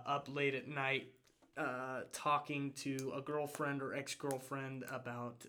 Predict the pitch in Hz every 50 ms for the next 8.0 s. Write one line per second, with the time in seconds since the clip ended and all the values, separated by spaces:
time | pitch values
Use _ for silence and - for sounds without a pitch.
0 | - 147 139 131 123 120 120 120 120 120 123 123 123 - - - - - - -
1 | _ _ _ _ _ - - - - - - 107 127 180 165 147 143 131 127 -
2 | - - - 147 143 143 143 - 139 131 139 139 139 - - 147 139 139 135 -
3 | - - 135 147 180 180 143 143 143 143 143 143 - - 151 147 139 131 131 135
4 | - - - 151 139 135 131 127 127 127 135 127 127 - - - - - - -
5 | 165 156 143 143 131 - - - 165 156 151 151 - 160 151 151 143 - 147 139
6 | 147 156 147 147 156 151 147 143 139 143 143 139 143 139 143 147 143 143 143 151
7 | 147 143 139 139 143 139 143 135 135 131 131 131 - - - - 156 143 139 139